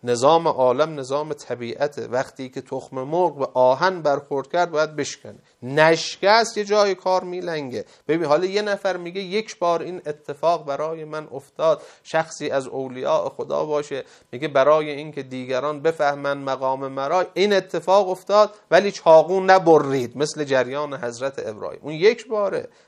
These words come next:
نه اینکه هر روز، ه-، هر دفعه این اتفاق بیفته مشکلی برای تو پیش نیاد. اونجا برعکس می‌شه دیگه، معلوم می‌شه که انسان یک مشکلی داره. باز ما در روایت داریم که دخل رجل اعرابی علی رسول الله،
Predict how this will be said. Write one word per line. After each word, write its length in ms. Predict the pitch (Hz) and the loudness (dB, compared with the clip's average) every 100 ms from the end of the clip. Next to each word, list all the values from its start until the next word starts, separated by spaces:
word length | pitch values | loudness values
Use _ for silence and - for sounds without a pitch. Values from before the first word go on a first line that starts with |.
| - | -2
نه 80 | |
اینکه 240 | 165 220 220 | 0 2 2
هر 260 | 170 180 | 4 4
روز، 500 | 208 226 196 202 170 - 139 | 4 0 2 2 0 -4 -2
ه-، 120 | 160 - _ | -2 -4 _
هر 180 | - 175 | 4 4
دفعه 400 | 185 170 160 170 | 6 2 0 -2
این 120 | 180 151 | -6 -6
اتفاق 500 | 151 151 156 165 165 | -6 -6 0 0 0
بیفته 280 | 170 165 | -8 -8
مشکلی 420 | 147 135 - 156 151 | -8 -8 -8 -8 -6
برای 240 | 131 139 | -4 -6
تو 100 | 143 | -8
پیش 300 | 143 135 - | -12 -14 -14
نیاد. 200 | 117 107 - _ | -14 -14 -16 _
اونجا 440 | - 156 151 202 220 | -4 -4 4 6 8
برعکس 600 | 180 156 151 175 156 123 | 8 6 6 4 2 -8
می‌شه 240 | 120 117 | -12 -10
دیگه، 300 | 117 90 92 - _ | -10 -10 -12 -14 _
معلوم 420 | 131 135 139 175 180 | 4 4 4 -4 -10
می‌شه 240 | 156 170 | -10 -10
که 200 | 170 127 | -10 -8
انسان 400 | 127 120 160 165 | -10 -8 -6 -4
یک 220 | 170 165 - - | -6 -8 -14 -12
مشکلی 520 | 120 - - 110 107 | -10 -10 -8 -10 -10
داره. 280 | 104 110 - - - - | -10 -10 -12 -18 -20 2
باز 320 | 175 240 220 | 6 6 6
ما 160 | 226 | 2
در 160 | 220 208 | 4 4
روایت 600 | 180 185 180 175 202 202 | 2 0 0 -2 -2 -4
داریم 380 | 175 170 185 180 | -4 -4 -4 -10
که 80 | 160 | -10
دخل 540 | 143 185 185 170 160 | -2 -2 0 -2 2
رجل 760 | 156 139 160 170 156 147 143 131 | 0 2 2 0 -4 -4 -6 -6
اعرابی 880 | 127 123 117 120 120 120 143 175 170 - | -4 -4 -2 0 0 -2 -4 -8 -8 -4
علی 280 | 135 135 120 | 2 4 2
رسول 380 | 113 - 117 117 | 0 -6 -14 -14
الله، 180 | - | -16